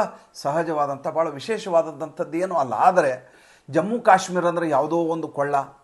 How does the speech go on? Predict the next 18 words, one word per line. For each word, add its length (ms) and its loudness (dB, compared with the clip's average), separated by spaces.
ಅಲ್ಲಿ 160 0
ಯಾವಾಗಲೂ 440 10
ಭಯೋತ್ಪಾದಕರು 600 0
ಇರ್ತಾರೆ, 640 -8
ಕೈಯಲ್ಲಿ 340 4
ಬಂದೂಕ್ 420 2
ಹಿಡ್ಕೊಂಡು 360 -8
ನಿಂತಿರ್ತಾರೆ, 680 -6
ಕಂಡು 280 0
ಕಂಡಲ್ಲಿ 340 6
ಗುಂಡು 220 -6
ಹೊಡೆದು 180 -4
ಬಿಡ್ತಾರೆ, 580 -6
"ಪಾಕಿಸ್ತಾನ್ 440 0
ಜಿಂದಾಬಾದ್" 440 -2
ಅಂತ 140 -10
ಕೂಗ್ತಾ 300 -6
ಇರ್ತಾರೆ, 640 -8